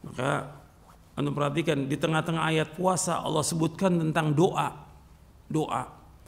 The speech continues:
Maka di antara doa-doa kita, doa agar amal kita diterima oleh Allah.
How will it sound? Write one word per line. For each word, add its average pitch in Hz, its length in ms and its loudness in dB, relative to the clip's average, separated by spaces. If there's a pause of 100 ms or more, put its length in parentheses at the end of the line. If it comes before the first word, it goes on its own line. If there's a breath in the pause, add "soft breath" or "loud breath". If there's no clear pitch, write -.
(520)
Maka 143 280 2 (640)
di 131 80 0
antara 135 240 0
doa-doa 170 560 4
kita, 175 640 2
doa - 480 0
agar 165 400 0
amal 170 240 2
kita 196 200 0
diterima 254 520 0
oleh - 120 -6
Allah. 277 320 -4